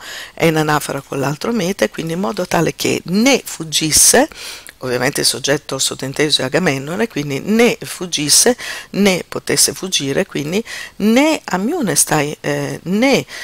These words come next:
eh, si, eh, difendesse, mo vuole l'accusativo della cosa da cui ci si difende, moron è il destino di morte, quindi in modo tale che ne fuggisse né si difendesse dal destino di morte. Poi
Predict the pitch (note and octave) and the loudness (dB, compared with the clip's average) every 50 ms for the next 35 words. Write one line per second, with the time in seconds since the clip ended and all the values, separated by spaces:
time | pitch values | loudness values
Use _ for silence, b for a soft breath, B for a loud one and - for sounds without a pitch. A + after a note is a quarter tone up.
0 | B B B - - C#3+ C#3+ C#3 C#3 C#3 C3+ C3 - - - - - F3 F3 D#3 | B B B -2 0 0 0 0 0 -2 0 2 4 4 6 4 4 4 2 2
1 | D3 - - - C#3+ C#3 C3+ C3+ B2+ B2+ C3 C#3 D3+ F3 - - A#3+ C#4+ C#4+ G#3 | 0 -4 -4 -4 -4 -4 -2 -4 -6 -6 -8 -4 -2 0 4 4 4 4 6 4
2 | D3 C3 B2+ - - - - F#3+ G3+ B B B B B B - F3+ F3+ E3 D3 | 4 4 6 4 6 6 6 4 2 B B B B B B -2 0 2 2 2
3 | C#3+ - - E3+ F3 F3 D#3 D#3 D#3 D#3+ D#3 - - E3 E3+ E3 - - G#3 F3+ | 0 0 0 0 2 2 2 4 4 2 2 0 -2 0 0 0 0 0 -2 -2
4 | D3+ C3 D3+ C#3+ C#3 C#3+ - - F3 E3+ D3 C#3+ C#3+ - C3 - _ - D#3+ D#3 | 0 -2 -2 -2 -2 -4 -4 -4 -4 -2 0 -2 -2 -2 -6 -8 _ -4 -4 -4
5 | C3+ - - - - - - - A#3 C4 D4 - - - C3+ - D3 D3 E3+ G3+ | -4 -2 -4 -2 0 2 0 2 2 0 -2 0 -2 -2 -2 -4 0 2 2 2
6 | B B B B B B - G3 G3 E3+ D3+ D#3 D#3 D#3 D#3 D#3+ D#3+ - - - | B B B B B B 0 2 2 2 2 0 0 0 0 0 0 -2 0 4
7 | D3+ D3+ C#3+ - - - E3 D#3+ D3+ D#3 D3+ - - - D3+ D3+ D3 C#3+ D3 D3+ | 4 4 4 4 2 0 0 2 4 4 2 2 2 -2 -4 -6 -6 -4 -4 -4
8 | C3 C3 C3 C3 - _ - C3+ C#3+ B B B B B B B B - - F#3 | -4 -4 -6 -10 -6 _ -2 -2 -2 B B B B B B B B -2 0 0
9 | F3 D3 C#3 C#3 C3 - - - D#3+ D#3 D#3+ E3+ E3+ - D#3+ - D#3+ E3 D#3+ D#3 | 0 0 -2 -6 -6 -8 -6 -6 -6 -6 -4 -6 -6 -6 0 2 4 4 4 2
10 | - - - D#3 C#3+ C3 - D3+ F#3 G#3 G#3 - - F#3 D#3+ - - F#3+ F3 D3 | 2 2 2 2 2 2 0 0 0 0 0 -2 -6 -6 -6 -4 -2 0 2 2
11 | - - D3 C#3 D3+ F#3 G3 - - E3 D3 E3+ - - - B3+ - C#3 C3 - | 2 2 2 0 0 2 2 2 2 0 -2 -4 -2 -2 -2 0 2 2 4 4
12 | - C#3 C3+ C3 C3 C3+ C3 C#3 C#3 - - - C#3 C#3 C3+ C3 C3+ B2+ C3 - | 4 4 4 2 0 0 0 2 0 0 0 -2 -6 -8 -10 -10 -10 -10 -10 -10
13 | - - - - - - - - - B B B B B B B B B B B | -10 -10 -14 -6 -4 -4 -4 -4 -6 B B B B B B B B B B B
14 | B B B _ - D#3 D3 D3 C#3+ C#3+ C#3 C3+ | B B B _ 2 2 4 4 4 2 2 2